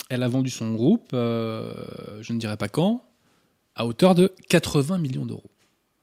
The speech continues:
Quatre-vingts millions d'euros. Donc ça s'est, passez-moi la formule, pété la gueule. Une division quasiment par trois du patrimoine.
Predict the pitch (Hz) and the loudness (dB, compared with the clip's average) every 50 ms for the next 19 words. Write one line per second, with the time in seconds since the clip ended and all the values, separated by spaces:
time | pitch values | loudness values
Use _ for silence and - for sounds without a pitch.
0 | _ _ - - - - - - 127 120 110 - - - - 120 _ _ _ _ | _ _ -4 -4 -4 -4 -6 -10 -10 -10 -12 -18 -20 -20 -20 -20 _ _ _ _
1 | _ _ _ _ _ _ _ _ _ _ _ _ - 135 156 - - 120 - - | _ _ _ _ _ _ _ _ _ _ _ _ -2 -2 -2 -2 -4 -6 -4 -2
2 | 143 156 - - 120 113 - 123 120 110 107 - 104 107 131 151 - - _ - | -2 -2 -4 -6 -10 -10 -6 -6 -6 -6 -6 -6 -2 0 0 0 0 -2 _ -4
3 | 131 120 - 131 113 101 - - - _ _ _ _ _ _ _ _ _ _ _ | -4 -2 -2 -4 -4 -6 -10 -14 -20 _ _ _ _ _ _ _ _ _ _ _
4 | - _ _ _ - - - _ _ - - 110 110 113 110 117 113 120 139 131 | -20 _ _ _ -20 -20 -20 _ _ -16 -12 -10 -8 -6 -4 -2 0 0 0 0
5 | - - 113 110 117 131 120 - - - - - - 139 139 160 - _ _ _ | 0 -2 -2 0 -2 -4 -4 -6 -10 -12 -10 -4 0 0 0 0 -2 _ _ _
6 | _ _ _ _ _ _ _ _ _ _ _ _ _ - - _ _ - - 123 | _ _ _ _ _ _ _ _ _ _ _ _ _ -20 -20 _ _ -12 -10 -8
7 | 113 117 123 143 - _ - 127 - - 117 104 92 113 | -6 -6 -6 -6 -6 _ -10 -10 -8 -10 -12 -14 -16 -20